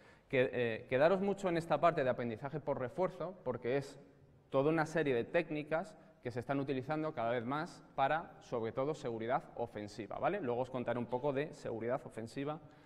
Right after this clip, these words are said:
con, con machine learning, ¿vale? Como no tenemos casi tiempo, os dejo aquí un, eh, bibliografía, recomendaciones si hacéis cosas sobre todo con redes neuronales, qué red neuronal utilizar para, para qué escenario concreto,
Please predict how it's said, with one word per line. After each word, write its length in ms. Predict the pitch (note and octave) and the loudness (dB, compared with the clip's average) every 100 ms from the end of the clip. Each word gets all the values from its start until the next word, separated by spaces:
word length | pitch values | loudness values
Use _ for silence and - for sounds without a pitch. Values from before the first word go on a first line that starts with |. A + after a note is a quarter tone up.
| - - | -20 -8
con, 300 | G#2+ F#2+ - - | -4 -4 -8 -10
con 120 | - A2 | -6 -4
machine 280 | G2 - | -6 -10
learning, 220 | - - - | -14 -16 -6
¿vale? 200 | C#3+ G#3+ - - - - - - - _ | -2 -2 -6 -20 -20 -20 -20 -20 -20 _
Como 440 | C#3+ C3+ C#3 C3 | 2 4 6 6
no 120 | C#3 D#3+ | 6 6
tenemos 440 | E3+ E3+ E3 D#3+ | 4 6 4 4
casi 220 | F3 E3 | 0 0
tiempo, 300 | D#3+ G#3+ G#3 | 2 4 4
os 100 | F#3 | 4
dejo 180 | C#3+ D3 | 4 4
aquí 280 | C#3+ C#3 C#3+ | 4 4 4
un, 600 | C#3+ C#3 C3+ C3 B2+ - | 4 2 0 0 -4 -4
eh, 180 | - B2+ | -4 -2
bibliografía, 1000 | B2+ C3 B2+ C3 C#3 C#3 - G3+ G#3 G#3 - | 0 0 2 2 2 2 2 2 2 0 0
recomendaciones 920 | B2 B2 B2 A#2+ A#2 A#2 D3 D3 C#3+ | 0 2 2 4 4 4 2 0 0
si 80 | |
hacéis 280 | C3+ B2 C3+ | -2 0 -2
cosas 280 | - B2+ B2 | -2 -4 -4
sobre 220 | C3 A#2 | -2 -2
todo 220 | A#2 B2+ | 0 0
con 160 | A#2 B2 | 0 -2
redes 240 | B2+ C3 | 0 0
neuronales, 520 | B2+ A#2+ B2 D3+ F3 - | 0 0 0 0 0 -2
qué 160 | C3 | 0
red 180 | B2+ C3 | 2 2
neuronal 500 | B2+ B2+ A#2+ C#3+ C3 | 2 0 2 2 0
utilizar 640 | A#2 A#2 A2+ A2 D3 A#2+ - | -2 -4 -4 0 0 0 0
para, 340 | G#2+ G#2 G2+ - | -2 -2 -4 -6
para 220 | A2+ G#2+ | -4 -4
qué 60 | A#2+ | -4
escenario 400 | - A#2 A#2+ A#2 | -4 0 0 2
concreto, 640 | C3+ C#3 F#3 F#3+ G#3 | 0 2 2 2 0